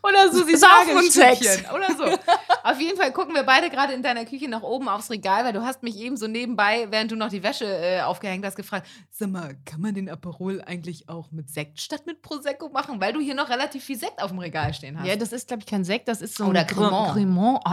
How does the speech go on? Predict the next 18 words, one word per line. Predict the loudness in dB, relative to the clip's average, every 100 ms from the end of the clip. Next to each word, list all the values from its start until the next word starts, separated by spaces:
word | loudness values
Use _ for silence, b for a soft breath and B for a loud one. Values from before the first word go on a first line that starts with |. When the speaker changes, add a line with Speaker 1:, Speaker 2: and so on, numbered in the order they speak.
| 0
Speaker 2:
ich |
Speaker 1:
Ah, | 2
Speaker 2:
hab | 0 2
Speaker 1:
auch |
Speaker 2:
keine | 0 4
Speaker 1:
lecker. | 4
Speaker 2:
Ahnung. | 4 2 4
Speaker 1:
Au, | 2 4
Speaker 2:
Ja? | 8 10 12 10 8 0
Speaker 1:
oh, | -6
Cremant | 0 4
Speaker 2:
Ja, | 4
du, | 6
Speaker 1:
kannst | 4 6
du |
Speaker 2:
hör. | 8 8
Speaker 1:
pur | 6 0
trinken. | -2 -6 -6 -12 -16